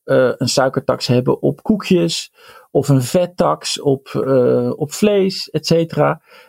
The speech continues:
Ik denk dat dat verklaart waarom de industrie zoveel lobbyt. Ze zijn bang dat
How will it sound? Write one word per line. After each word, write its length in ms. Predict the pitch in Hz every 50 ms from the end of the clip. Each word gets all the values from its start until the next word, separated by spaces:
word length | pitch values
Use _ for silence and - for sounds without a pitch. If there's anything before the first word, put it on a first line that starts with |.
| _
Ik 160 | _ 180 160 -
denk 200 | 196 185 160 -
dat 160 | 147 - -
dat 200 | 170 - 214 -
verklaart 440 | - - - 170 165 165 170 170 151
waarom 260 | 147 143 143 147 143
de 60 | -
industrie 380 | - 147 139 147 - - 175 -
zoveel 420 | - 147 123 - - 147 135 127
lobbyt. 340 | 135 147 151 139 127 - -
Ze 100 | - 147
zijn 220 | 139 151 143 135 -
bang 340 | - 143 165 196 233 208
dat 300 | - 139 135 - - -